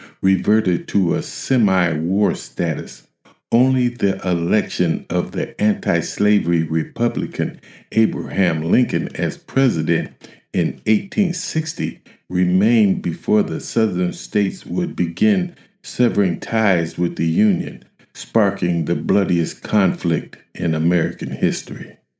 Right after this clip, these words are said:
In the spring of eighteen sixty-one,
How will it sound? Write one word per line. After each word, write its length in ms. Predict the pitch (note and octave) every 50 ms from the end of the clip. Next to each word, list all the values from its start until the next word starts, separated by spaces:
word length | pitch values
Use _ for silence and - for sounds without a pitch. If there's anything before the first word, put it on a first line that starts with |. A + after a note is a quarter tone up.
| _ _ _ _ _ _ _ _ _ _ _ _ _ _ -
In 180 | - A2 G#2 F#2+
the 160 | F#2+ F#2+ F2
spring 520 | - - - - A#2+ C3+ C#3+ B2 F#2 E2
of 240 | F2+ F2 - - -
eighteen 460 | F#2 G2+ F#2+ - - - G#2 G2 F2
sixty-one, 1000 | F2 - - - G2+ - - - - D2+ D2 E2 F#2+ F#3 C#3+ B2+ F#2+ G#2 - -